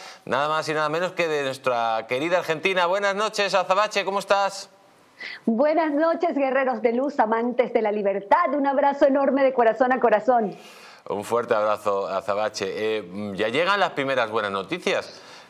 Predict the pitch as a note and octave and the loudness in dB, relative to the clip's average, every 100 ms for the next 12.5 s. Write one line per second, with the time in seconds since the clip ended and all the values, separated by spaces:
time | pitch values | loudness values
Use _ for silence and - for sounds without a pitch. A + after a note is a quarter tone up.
0 | - A#2+ C#3+ D3+ E3 D3 D3 E3 B3 - | -12 -8 -6 -6 -2 2 2 2 2 0
1 | - A2+ A#2 A#2 A2+ A2 A2 A#2+ A#2+ A2+ | -6 -4 -2 0 0 -2 -2 -2 -2 -2
2 | - C#3+ F3 G#3+ - - B2+ B2+ B2+ A2 | -2 0 0 -2 -12 -6 -4 -2 -4 -2
3 | G2+ G#2 C3+ D#3+ F3+ C3+ G#2 - - - | -2 -2 -2 -2 -2 -4 -6 -8 -20 -20
4 | - - - A2+ D3 F#3 E3 F3+ F3+ F3 | -20 -14 -6 -2 0 0 -2 -2 -2 -2
5 | D3+ F3 G#3 - A#2+ C3 B2 F3+ G#3 - | 0 -2 -4 -8 -6 -4 -4 -4 -2 -2
6 | D3+ F#3 F#3 A#2+ B2+ E3 F#3 F#3 E3+ E3+ | -2 -2 -4 -4 -2 -2 -2 -4 -4 -4
7 | F3+ F#3 - C#3 C#3+ F#3 F#3+ F#3+ G3+ F#3+ | -4 -2 -2 0 0 0 0 0 0 2
8 | D#3 D3+ G3+ A3 - - - _ - C#3 | 2 2 -2 -6 -14 -20 -20 _ -8 -2
9 | G#3 F#3+ - D#2+ - - A2+ A2 C#3+ D#3+ | 0 -2 -4 -8 -8 -10 -8 -2 0 0
10 | F#3+ G3 D#3+ E3 E3 D3+ D#3 F#3 F#3 D#3+ | 0 -2 -2 -2 -2 -2 -2 -2 -2 -2
11 | C3+ A#2+ A#2 A2 G#2+ G2+ G2 F#2+ F#2+ F#2 | -2 -2 -2 -2 -2 -4 -4 -4 -6 -6
12 | G2+ G2 F3+ G3 | -6 -6 -4 -6